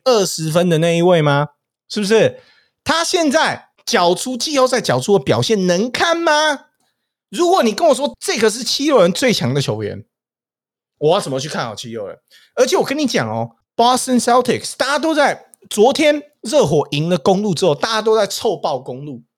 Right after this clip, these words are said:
一直在口鸡巴嘛，包括我自己在内也是嘛。但是其实我们都没有聊到一个重点，那就是热火淘汰了公鹿，最大受益者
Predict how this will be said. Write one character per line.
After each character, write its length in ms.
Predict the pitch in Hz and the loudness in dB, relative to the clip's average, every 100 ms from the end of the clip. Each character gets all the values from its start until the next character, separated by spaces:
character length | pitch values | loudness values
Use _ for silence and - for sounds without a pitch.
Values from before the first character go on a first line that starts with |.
| _ | _
一 140 | - 254 | -14 -12
直 160 | 226 | -8
在 380 | 196 208 147 - _ _ | -4 -2 -4 -10 _ _
口 200 | - 120 | -6 -6
鸡 180 | 117 151 | -6 -6
巴 240 | 139 127 123 | -2 -2 -2
嘛， 180 | 104 - - | -4 -8 -2
包 140 | 330 | -2
括 100 | 254 | 2
我 100 | 165 | 0
自 120 | - | -2
己 60 | 147 | -6
在 140 | 160 | -4
内 160 | 147 131 | -6 -8
也 180 | 98 76 | -10 -10
是 280 | - 170 98 | -8 -8 -10
嘛。 120 | - _ - - _ _ _ - | -14 _ -20 -20 _ _ _ -8
但 220 | 220 180 | -4 -4
是 400 | - 269 117 - | -4 -6 -8 -10
其 240 | - - 175 | -8 -6 -6
实 160 | - | -4
我 160 | 190 120 | -2 -2
们 100 | 110 | 0
都 100 | 139 | 0
没 120 | 151 | 2
有 100 | 107 | 0
聊 180 | 98 95 | -2 -4
到 160 | 107 104 | -4 -4
一 40 | |
个 100 | 107 | -4
重 240 | - 98 | -6 -8
点， 220 | 90 113 _ _ _ _ | -10 -14 _ _ _ _
那 140 | 214 202 | -4 0
就 160 | 220 | 0
是 360 | 202 202 147 170 | -2 -4 -6 -6
热 280 | 359 320 196 | -2 0 0
火 300 | - 147 120 | -2 -8 -8
淘 320 | - 127 139 | -6 -6 -6
汰 220 | 208 202 | -4 -4
了 100 | 131 | -4
公 260 | 123 151 175 | -2 -4 -4
鹿， 140 | 151 | -6
最 220 | 135 185 | -2 -2
大 180 | 160 147 | 0 -2
受 240 | - 139 135 | 0 0 -2
益 100 | 131 | -6
者 240 | 90 | -10